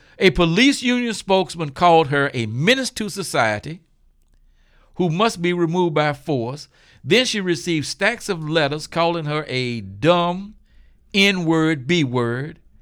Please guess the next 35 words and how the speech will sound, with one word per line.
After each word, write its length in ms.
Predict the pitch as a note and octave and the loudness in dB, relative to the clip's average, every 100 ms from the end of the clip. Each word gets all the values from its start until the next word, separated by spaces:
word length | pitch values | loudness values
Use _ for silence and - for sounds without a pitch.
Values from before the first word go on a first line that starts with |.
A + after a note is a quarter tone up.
| _ _ _ | _ _ _
and 260 | D#3+ E3+ E3 | -2 0 4
a 360 | C#3+ C3+ C#3 - - _ _ _ _ - | 4 2 -2 -10 -20 _ _ _ _ 4
N-word 760 | A3 G#3+ F3+ E3 E3 D#3+ - | 4 4 2 2 2 0 -4
cunt. 500 | - A3 D3 C#3 - - _ _ _ _ _ _ - | -4 0 0 0 -8 -20 _ _ _ _ _ _ -6
And 160 | D3 | -6
saying, 500 | C3+ F#3+ E3+ D#3+ D3+ C3 - | -4 -2 -2 -2 -4 -8 -8
"You're 200 | C#3 D3 | 2 2
not 400 | C#3 G#3 B3+ G3+ | 4 4 2 2
going 220 | F#3 F3+ | 0 0
to 40 | D3+ | 0
beat 300 | C#3 F3+ E3+ | -2 -4 -2
these 260 | D#3+ C#3 | -4 -2
white 300 | G3 G3+ D#3+ | 0 0 0
boys." 580 | A2+ G2+ C2+ - - - - _ _ _ _ _ _ _ _ - | -4 -6 -8 -14 -20 -20 -20 _ _ _ _ _ _ _ _ -6
They're 140 | D3+ | -4
telling 300 | E3 G3+ F#3 | 0 -2 -2
her 100 | E3+ | -6
straight 360 | C#3 - F3+ F3+ | -6 -2 -2 -2
up, 160 | B2+ | -4
"You're 140 | B2+ C3 | -4 -4
not 300 | F3 G#3+ E3+ | -2 -4 -2
going 180 | E3+ D3+ | -4 -2
to 80 | |
beat 240 | C3+ D#3+ D#3 | -4 -6 -4
these 220 | D3 C#3 | -6 -4
white 260 | F3+ D3 A2 | -6 -6 -6
boys." 460 | G#2 E2+ D2+ - _ _ _ _ _ - _ - - | -8 -8 -12 -20 _ _ _ _ _ -20 _ -18 -4
Um, 520 | C3+ C3+ B2 A#2 A2 - _ _ _ - - _ - | 2 2 2 -2 -8 -18 _ _ _ -20 -20 _ 0
then 240 | D3+ F#3 | 2 4
there's 240 | F3 D#3+ C#3 | 2 0 0
the, 100 | C#3+ | -4
the 160 | D3 | -4
sister 440 | C#3 G3 - D#3 D#3 | -2 -2 -2 -4 -4
in, 340 | E3+ D3 C#3+ | -4 -4 -4
uh, 480 | C#3 C3 B2+ B2 | -2 -2 -2 -4